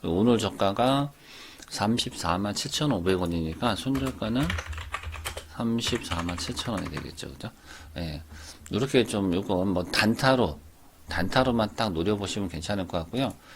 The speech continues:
그 다음에 이제 에코프로 비엠은 십구만 삼천 원. 네, 십구만 삼천 원하고 십팔만 오천 원. 요 구간에서 한번 노려보셔도 괜찮습니다. 오늘 저가 역시 손저가 잡고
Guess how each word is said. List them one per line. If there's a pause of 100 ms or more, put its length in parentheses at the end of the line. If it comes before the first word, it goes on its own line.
(220)
그
다음에
이제
에코프로
비엠은 (880)
십구만
삼천
원. (360)
네,
십구만
삼천
원하고
십팔만
오천
원.
요
구간에서 (480)
한번
노려보셔도
괜찮습니다.
오늘
저가
역시
손저가
잡고